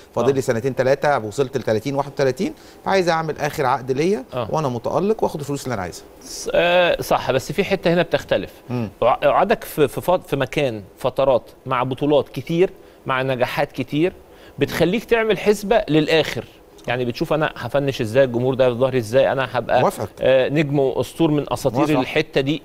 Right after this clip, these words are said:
Speaker 2: يعني ليها تفكيرات كتيرة جدًا جدًا. على فكرة شفناها مع محمد صلاح في ليفربول.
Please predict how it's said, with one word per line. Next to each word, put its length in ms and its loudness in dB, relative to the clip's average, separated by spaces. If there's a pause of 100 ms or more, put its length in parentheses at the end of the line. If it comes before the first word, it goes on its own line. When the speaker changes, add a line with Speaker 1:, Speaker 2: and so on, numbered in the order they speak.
Speaker 2:
يعني 380 -2 (220)
ليها 160 6
تفكيرات 500 2 (240)
كتيرة 400 2
جدًا 300 0
جدًا. 220 -4 (420)
على 120 2
فكرة 300 2
شفناها 260 -4
مع 100 -4
محمد 260 -4
صلاح 200 -2
في 80 -6
ليفربول. 400 -2